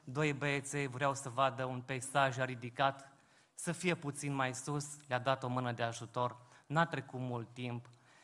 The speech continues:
și erau oameni dezorientați prin aeroport și i-a îndrumat încotro să o ia. Acest Ralph dispărea când într-o parte, când într-alta. Pro-, profesorul mirat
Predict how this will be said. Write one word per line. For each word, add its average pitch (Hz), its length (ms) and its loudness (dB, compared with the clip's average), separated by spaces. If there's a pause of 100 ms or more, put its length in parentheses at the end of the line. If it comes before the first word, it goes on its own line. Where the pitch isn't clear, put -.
(200)
și 135 540 -4 (280)
erau 165 260 6
oameni 165 280 10
dezorientați 156 800 4
prin 127 180 -4
aeroport 127 680 0 (280)
și - 220 -8
i-a 160 100 6
îndrumat 165 720 4
încotro 131 540 -4
să 131 140 -10
o 131 40 -4
ia. 131 220 0 (920)
Acest 233 480 2
Ralph 190 440 6 (120)
dispărea 180 800 2
când 233 220 -2
într-o 175 240 -2
parte, 151 420 4
când 123 280 -8
într-alta. 117 720 -2 (720)
Pro-, 131 200 -2 (100)
profesorul 143 760 2
mirat 135 540 4